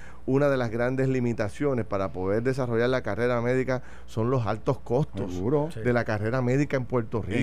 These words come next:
Speaker 1: Rico".
Speaker 2: esa, en esa propuesta teníamos que el médico que se quede aquí, al terminar su carrera y se quede en Puerto Rico, se le pagaba los préstamos de estu-, el préstamo de, de, de, de
Speaker 1: Exacto.
Speaker 2: estudiante.
Speaker 1: Sí, sí,
Speaker 2: Ese es un
Speaker 1: sí.
Speaker 2: ejemplo.
Speaker 1: Pues, pues de eso,
Speaker 2: Pero,
Speaker 1: esas
Speaker 2: pero
Speaker 1: son las cosas que deberíamos
Speaker 2: entonces, ¿qué
Speaker 1: desarrollar
Speaker 2: hici-,
Speaker 1: y
Speaker 2: qué
Speaker 1: conversar.
Speaker 2: hicimos? Le dimos el cuatro por ciento a los médicos, que no era su problema.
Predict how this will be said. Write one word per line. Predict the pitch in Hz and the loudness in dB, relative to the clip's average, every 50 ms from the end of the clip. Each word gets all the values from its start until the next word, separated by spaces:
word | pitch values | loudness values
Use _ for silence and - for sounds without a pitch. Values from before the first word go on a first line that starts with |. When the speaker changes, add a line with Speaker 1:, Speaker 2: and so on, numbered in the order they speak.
| 107 | 2
Speaker 1:
Rico". | 107 | 2
Speaker 2:
esa, | 104 107 104 - 135 123 120 - - | 2 2 2 2 2 0 0 0 0
en | 110 104 107 | -2 -2 -2
esa | 110 104 131 123 | -2 -2 -2 -2
propuesta | 117 127 131 101 143 160 160 156 - 123 | 0 0 -2 0 2 0 2 2 0 -2
teníamos | - 110 101 110 131 135 113 101 98 - | -2 -2 0 2 2 2 2 0 -2 -2
que | - 107 | -2 -2
el | 95 92 | -2 0
médico | 92 92 101 107 113 113 | 0 0 0 0 0 0
que | 113 | 0
se | - 117 110 | 0 -2 -2
quede | - 117 117 120 123 | 0 0 0 2 0
aquí, | 123 117 - 156 156 | -2 -2 0 0 0
al | 131 117 | 0 0
terminar | - 110 98 95 95 95 95 - | 0 -2 0 0 0 0 0 0
su | 139 123 | -2 0
carrera | - 113 104 123 135 | 0 0 2 2 2
y | 123 | 2
se | - 107 | 0 0
quede | 95 104 | 0 0
en | 117 110 | 0 0
Puerto | - 127 107 127 | -2 -2 -2 0
Rico, | 156 170 160 | 0 0 0
se | 147 | 0
le | 123 110 | 0 0
pagaba | 98 95 92 92 101 117 | 0 0 2 2 2 2
los | 127 - 127 110 | 0 -2 -4 -4
préstamos | - 120 - 143 135 131 123 - | -4 -2 -2 0 0 0 0 -2
de | 143 - | -2 -4
estu-, | - | -4
el | 117 104 117 107 110 | -4 -4 -2 -2 0
préstamo | - - - 147 143 139 | 0 0 0 2 2 2
de, | 131 123 117 | 2 2 0
de, | 117 117 113 110 107 | 0 0 0 0 0
de, | 98 | 0
de | 104 107 | -2 -4
Speaker 1:
Exacto. | 95 98 110 104 95 90 120 117 110 | -2 -2 -2 0 2 2 2 2 2
Speaker 2:
estudiante. | - - - 87 76 - - | 2 2 0 -2 -4 -6 -8
Speaker 1:
Sí, | - - - 90 104 | -8 -8 -4 -4 -4
sí, | 107 - 127 | 0 2 2
Speaker 2:
Ese | 113 147 | 4 4
es | 170 | 4
un | 180 190 | 4 4
Speaker 1:
sí. | 190 | 4
Speaker 2:
ejemplo. | 175 175 214 220 - 208 120 - - | 4 4 2 2 0 -2 -2 -2 0
Speaker 1:
Pues, | - 113 - | -2 -2 0
pues | - 123 120 | 2 2 4
de | 98 98 107 | 4 4 2
eso, | 139 147 208 196 | 2 2 2 2
Speaker 2:
Pero, | 135 127 135 | 2 2 2
Speaker 1:
esas | 107 113 | 2 0
Speaker 2:
pero | 127 131 127 | 0 0 2
Speaker 1:
son | 143 | 0
las | 156 147 | 0 -2
cosas | - 151 156 156 165 | 0 -2 -2 -2 0
que | - 160 156 | 0 2 2
deberíamos | 143 135 123 117 123 143 160 165 160 | 2 2 2 2 0 0 2 0 0
Speaker 2:
entonces, | 147 156 143 - - | 0 0 0 0 2
¿qué | 226 | 2
Speaker 1:
desarrollar | - 127 117 - - 185 185 | 2 4 4 4 4 4 2
Speaker 2:
hici-, | |
Speaker 1:
y | 185 | 0
Speaker 2:
qué | 156 | -2
Speaker 1:
conversar. | 156 139 175 190 185 - - 160 | -2 0 0 0 0 2 2 2
Speaker 2:
hicimos? | 180 196 135 147 | 2 2 0 0
Le | 147 151 | 0 0
dimos | 165 185 202 214 | 0 -2 -2 -4
el | 214 202 | -4 -2
cuatro | - 202 196 214 196 | -2 -2 0 0 -2
por | 190 196 170 | -4 -4 -4
ciento | - 196 202 - 202 | -4 -6 -4 -4 -2
a | 202 | -2
los | 196 170 | -2 0
médicos, | 170 180 190 208 202 190 | 0 0 0 0 0 -2
que | - 185 175 | -2 -2 -2
no | 165 170 190 | 0 0 0
era | 202 185 | 0 0
su | - 196 | 0 0
problema. | 202 196 190 170 156 147 156 190 220 226 233 196 127 | 0 0 2 2 2 2 2 0 -2 -4 -4 -4 -6